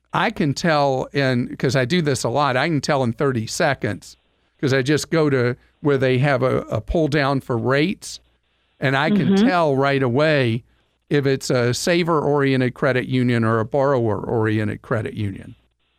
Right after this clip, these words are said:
Speaker 1: So are you more interested in, uh, the savings side or getting good deals on loans?
Speaker 2: Well, I just need a place for direct deposit because we do all of our savings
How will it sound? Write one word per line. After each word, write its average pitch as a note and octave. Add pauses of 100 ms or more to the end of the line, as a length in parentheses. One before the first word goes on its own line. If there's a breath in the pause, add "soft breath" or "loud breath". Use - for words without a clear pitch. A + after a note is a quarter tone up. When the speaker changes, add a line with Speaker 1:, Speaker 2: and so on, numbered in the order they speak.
(480)
Speaker 1:
So C#3+
are -
you D3+
more F#3+
interested E3+
in, B2 (960)
uh, B2+
the A#2
savings G3+
side E3+
or C#3+
getting C#3
good D3
deals C3+
on A2+
loans? A2+ (2000 loud breath)
Speaker 2:
Well, C#4+
I B3 (220)
just D#4+ (220)
need C4
a C4
place B3+ (120)
for A#3
direct G#3+
deposit A#3+
because G#3+
we A3
do A3+
all G#3
of G#3
our F#3 (180)
savings G#3